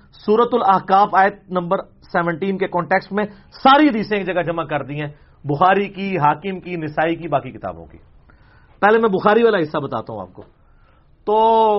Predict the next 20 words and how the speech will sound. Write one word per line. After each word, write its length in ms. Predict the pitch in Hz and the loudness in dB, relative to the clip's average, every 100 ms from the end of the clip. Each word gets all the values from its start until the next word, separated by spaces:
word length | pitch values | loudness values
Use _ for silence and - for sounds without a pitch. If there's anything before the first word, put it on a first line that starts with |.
| - _ _ _ _ _ _ _ _ _ _ _ _ _ - | -2 _ _ _ _ _ _ _ _ _ _ _ _ _ -10
بخاری 320 | 151 202 226 | 0 2 4
کے 80 | 262 | 2
الفاظ 360 | 247 190 220 233 | 2 4 4 4
ہیں، 100 | 226 | 0
عبد 160 | 175 | 0
الرحمن 340 | 202 196 202 214 | 0 0 0 -2
بن 140 | 208 | -4
ابی 180 | 185 180 | -4 -4
بکر 280 | 175 185 214 | -4 -4 -6
کھڑے 260 | - 170 | -4 -2
ہوئے 200 | 202 170 175 175 _ _ _ _ - | -2 -2 -4 -8 _ _ _ _ 0
اور 260 | 175 185 185 | 4 4 0
انہوں 200 | 190 196 | -6 -6
نے 100 | 190 | -6
اس 240 | 196 190 | -8 -4
حاکم 360 | 156 147 170 160 | -4 -4 -6 -8
وقت 160 | 170 | -8
کو 80 | - | -10
کچھ 240 | 170 151 - | -10 -12 -10
کہا۔ 260 | 113 92 | -12 -12